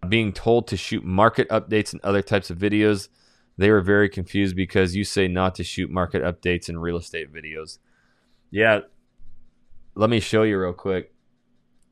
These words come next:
This is crazy, 'cause that's what marketers and, and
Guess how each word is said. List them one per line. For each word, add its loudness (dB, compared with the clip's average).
This -4
is -8
crazy, 0
'cause -6
that's 4
what 0
marketers 2
and, -4
and -4